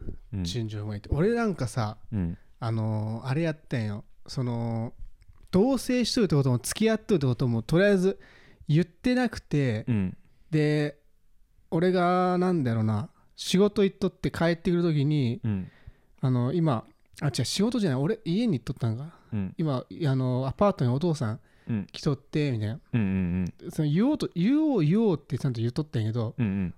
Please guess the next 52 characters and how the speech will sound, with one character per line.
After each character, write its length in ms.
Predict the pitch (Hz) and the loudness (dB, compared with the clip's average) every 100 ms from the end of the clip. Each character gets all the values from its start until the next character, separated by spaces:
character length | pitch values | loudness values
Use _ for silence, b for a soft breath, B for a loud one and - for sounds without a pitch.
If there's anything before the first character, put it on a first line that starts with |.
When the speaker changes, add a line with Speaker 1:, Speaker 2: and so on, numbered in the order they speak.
| - | -6
Speaker 2:
お 60 | |
父 160 | 139 175 | 0 0
さ 160 | 143 127 | 0 0
ん 80 | |
に 300 | 120 117 117 | 2 0 -2
ち 100 | 113 | -4
ゃ 80 | - | -2
ん 100 | 127 | -2
と、 220 | 117 113 | 0 -2
そ 100 | 110 | 0
の、 120 | 110 104 | 0 -2
付 200 | - - | -6 -2
き 80 | 139 | -2
合 40 | |
っ 20 | |
と 160 | - 139 | 0 -4
る 40 | |
っ 20 | |
て 100 | 113 | -2
い 20 | 120 | 0
う 40 | |
話 460 | 110 113 - 110 139 - | 0 0 -2 -4 -4 -4
Speaker 1:
う 40 | |
ん。 160 | 107 82 B B B | -2 -4 B B B
Speaker 2:
し 140 | - - | -10 0
た 100 | 156 | 2
方 60 | |
が 100 | 131 | 2
い 20 | 120 | 0
い 40 | |
ん 60 | 123 | 0
じ 80 | |
ゃ 40 | 127 | 0
な 60 | |
い？ 40 | 127 | -2
み 100 | 110 | -2
た 60 | |
い 40 | 104 | -6
な。 60 | |
Speaker 1:
う 20 | 123 - | -10 -4
ん 20 | 113 | -2
う 0 | |
ん。 40 | |
Speaker 2:
せ 120 | 170 | 0
ん 100 | 156 | 2
な 120 | 123 | 2
ん 120 | 110 113 | 2 2
ね？ 180 | 139 | 0
み 120 | 135 107 | 0 -2
た 80 | |
い 20 | |
な。 100 | 101 | -6